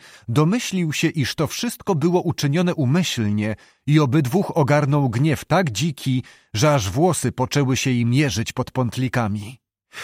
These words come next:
Zachowali zaledwie tyle przytomności, że w gniewie nie chcieli, bojąc się kary boskiej, wchodzić do kościoła.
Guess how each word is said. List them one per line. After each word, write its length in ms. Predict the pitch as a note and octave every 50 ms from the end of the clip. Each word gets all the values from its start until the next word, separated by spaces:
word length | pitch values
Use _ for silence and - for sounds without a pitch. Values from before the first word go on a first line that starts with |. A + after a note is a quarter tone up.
| - - -
Zachowali 600 | A2+ G2+ C#3+ C3+ - D#3 A#2+ F3+ G#3 G#3 A#3 F#3+
zaledwie 440 | C3 D#3+ E3 G3+ F#3 C#3 B2+ E3 D3
tyle 280 | - - G3 G#3 G3+
przytomności, 800 | - - - F3 D#3 - C#3+ C3 C3+ F3+ G#3 G3 - - - E3
że 160 | - - C#3+
w 80 | F2+ F#2
gniewie 380 | G2 B2+ C#3+ F3 F#3+ D3 F#3 F3+
nie 140 | D#3 D#3+
chcieli, 540 | D3+ - - - - G#3+ F#3 C#3 G#2+ G2+ F#2+
bojąc 480 | D#2+ E2 B2+ B2+ D3 C#3 A#2+ A2+ - -
się 180 | - A2 G#2
kary 280 | - - C3 C3+ B2 A2+
boskiej, 520 | F2 B2 B2+ A#2 - - - C3+ C3+ B2+
wchodzić 500 | - - - - E3 D#3+ B2+ D3+ B2 A2+
do 120 | A2 C3 A#2
kościoła. 680 | - A2+ G#2 - - - G2 E2+ E2+ E2+ F2 E2+ -